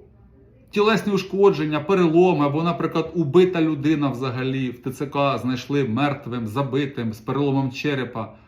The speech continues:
Що відбувається? Ці працівники, які в зальоті, вони пишуть рапорт, "Прошу перевести мене на нуль", і все. Справа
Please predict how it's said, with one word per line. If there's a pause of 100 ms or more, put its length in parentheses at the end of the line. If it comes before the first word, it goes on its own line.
Що
відбувається?
Ці
працівники,
які
в
зальоті,
вони
пишуть
рапорт, (240)
"Прошу
перевести
мене
на
нуль", (280)
і
все. (160)
Справа